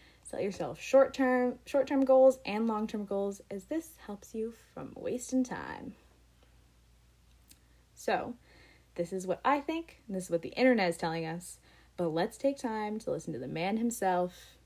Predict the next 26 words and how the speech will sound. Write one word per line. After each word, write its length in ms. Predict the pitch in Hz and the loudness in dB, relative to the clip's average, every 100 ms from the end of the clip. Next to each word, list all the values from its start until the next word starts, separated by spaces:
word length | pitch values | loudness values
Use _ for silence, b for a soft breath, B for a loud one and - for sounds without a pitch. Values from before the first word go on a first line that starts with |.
| _ 156 | _ -8
Javier 340 | 160 170 165 | -4 -2 -2
Heras. 500 | 110 64 - - - - _ _ _ _ _ - | -4 -8 -10 -12 -16 -18 _ _ _ _ _ 8
Um, 640 | 196 180 160 147 151 151 - _ _ _ - _ - - | 10 12 10 6 -2 -6 -8 _ _ _ -20 _ -8 4
thrilled 300 | 170 175 175 - | 6 6 2 -10
to 80 | |
sit 180 | - 175 | -4 2
down 360 | 165 156 156 202 _ _ - | 6 6 4 0 _ _ 4
with 120 | 196 | 4
one 140 | 185 190 | 6 2
of 100 | 170 | 0
Spain's 460 | - 254 269 240 | 8 10 10 8
most 220 | 220 208 | 4 4
imaginative. 580 | 175 147 147 143 139 151 - - | 4 4 2 2 4 2 -6 -6
He 160 | - 175 | -2 4
takes 300 | 165 156 - | 6 6 8
his 260 | 160 151 - _ - | 8 8 2 _ 2
imagination 840 | 180 170 156 175 214 214 233 214 214 | 6 8 6 6 6 8 6 6 6
to 240 | 180 151 156 | 6 4 6
paper 360 | 220 214 214 202 | 4 6 6 6
with 120 | 160 - | 6 2
ink 180 | 160 156 | -6 -6
and 120 | 147 | 0
paint 320 | 233 233 220 B B B 180 | 8 8 8 B B B 2
and 120 | 185 | 2
to 60 | |
softwares 680 | 180 190 165 190 185 175 | 6 8 10 10 12 10